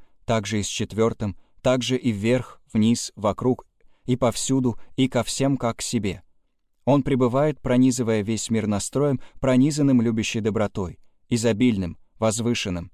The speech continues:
безмерным, свободным от враждебности и злобы. Чтобы достичь этого более продвинутого уровня любви, распространите любовь в одну сторону, на восток, чтобы она пронизывала всех живых существ в этом направлении.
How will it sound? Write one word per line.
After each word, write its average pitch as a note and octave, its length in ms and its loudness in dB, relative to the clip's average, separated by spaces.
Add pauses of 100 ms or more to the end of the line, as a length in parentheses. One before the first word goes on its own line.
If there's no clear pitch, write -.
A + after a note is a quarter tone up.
безмерным, G#2 680 0 (180)
свободным G#2+ 640 0
от G#2 160 -6
враждебности A2+ 760 -2
и G#2+ 180 -6
злобы. F#2 440 -8 (1400)
Чтобы F3+ 300 0
достичь D#3+ 520 -2 (100)
этого B2 300 0
более A#2 320 2
продвинутого A2 640 0
уровня G2+ 420 0
любви, G#2 340 -2 (360)
распространите C#3 800 0
любовь C3 380 0
в B2 40 2
одну A#2 240 2
сторону, E2 560 -6 (260)
на A#2 100 2
восток, - 520 -2 (180)
чтобы B2 340 0
она A#2 160 4
пронизывала A#2 600 2
всех A2 320 -2
живых G2 260 -4
существ - 500 -4
в A2 140 -6
этом G2+ 240 0
направлении. F#2 640 -4